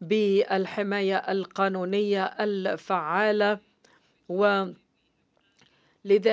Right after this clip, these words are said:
فقد أضفنا قسمين تحت الجزء الثاني من المادة الرابعة. أولها يتعلق بتقديم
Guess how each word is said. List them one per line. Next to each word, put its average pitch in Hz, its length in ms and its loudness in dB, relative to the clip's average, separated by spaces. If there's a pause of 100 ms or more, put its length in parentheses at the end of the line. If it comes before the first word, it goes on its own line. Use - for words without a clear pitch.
(220)
فقد 185 500 -4
أضفنا 190 920 0 (340)
قسمين 202 840 -2 (1600)
تحت - 320 -4 (340)
الجزء 202 520 0
الثاني 208 360 0
من 190 140 -2
المادة 196 480 0
الرابعة. 180 560 0 (340)
أولها 226 340 2
يتعلق 202 480 0
بتقديم 190 920 -2